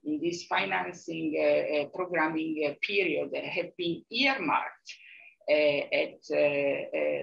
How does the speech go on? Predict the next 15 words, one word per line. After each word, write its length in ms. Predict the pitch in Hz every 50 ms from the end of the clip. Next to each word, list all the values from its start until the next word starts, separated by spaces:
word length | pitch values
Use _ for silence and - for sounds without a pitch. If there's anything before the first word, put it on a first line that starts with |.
| - -
for 120 | - 175 170
the 180 | 170 160 160 -
digitalization 1200 | 202 214 214 208 - - - - 190 175 170 160 165 160 160 143 147 147 151 151 151 - 190 190 185
are 220 | 165 160 156 151 -
quite 280 | - 156 151 151 143
significant. 800 | - - 143 139 - 165 170 170 170 - - - - - - - - - _ - - - - - - -
So 200 | - 175 160 165
if 180 | 170 180 175 -
we 160 | 214 214 214
take 400 | 233 208 208 208 208 214 196 165
the 200 | 170 175 170 170
whole, 420 | 165 170 185 196 196 196 190 185 180
uh, 360 | 170 165 160 156 - - - 170
amount 440 | 170 170 175 175 180 175 175 -
of, 200 | 151 151 147 147